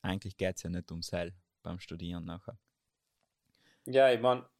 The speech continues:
Speaker 2: wenn, wenn du halt nichts gelernt hast und die Prüfungen nicht schaffst, weil, weil's halt nicht möglich ist. Weil ich denk mal so, natürlich gibt's Möglichkeiten, Mitschriften auszutauschen oder sich,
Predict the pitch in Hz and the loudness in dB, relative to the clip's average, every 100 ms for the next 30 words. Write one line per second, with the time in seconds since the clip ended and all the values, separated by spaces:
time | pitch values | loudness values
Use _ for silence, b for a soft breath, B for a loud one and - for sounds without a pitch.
0 | _ _ _ 127 127 127 131 127 131 127 | _ _ _ -2 0 2 2 6 6 4
1 | 135 - 127 120 131 135 151 147 - 135 | 0 0 4 6 6 6 4 4 2 -6
2 | 120 139 135 - 147 147 139 135 135 135 | -8 -10 -10 -4 -4 -2 -2 2 0 2
3 | - 135 147 - - 127 117 120 120 117 | 6 8 8 2 -10 -2 4 6 6 4
4 | 117 117 117 117 120 123 113 - 123 120 | 2 0 -2 -4 -4 -2 -2 4 4 4
5 | 123 117 - 123 123 143 135 - 143 139 | -2 -6 -6 0 0 0 -6 -4 -6 -6
6 | - b b b b - 123 139 b b | -14 b b b b 6 6 4 b b
7 | - 139 160 - 147 139 131 156 165 151 | -2 2 2 4 8 8 8 8 10 8
8 | 139 131 165 151 - 147 - 147 147 131 | 2 4 4 4 0 -2 2 4 4 2
9 | 147 139 131 135 123 123 143 - 139 123 | 6 6 6 -2 -4 -2 -4 0 0 0
10 | - 120 117 113 - - 113 110 104 110 | 0 2 2 2 -2 -10 -2 2 4 4
11 | 107 - 113 113 113 113 104 123 117 - | 0 -6 -8 -6 -4 -4 -6 -10 -12 -16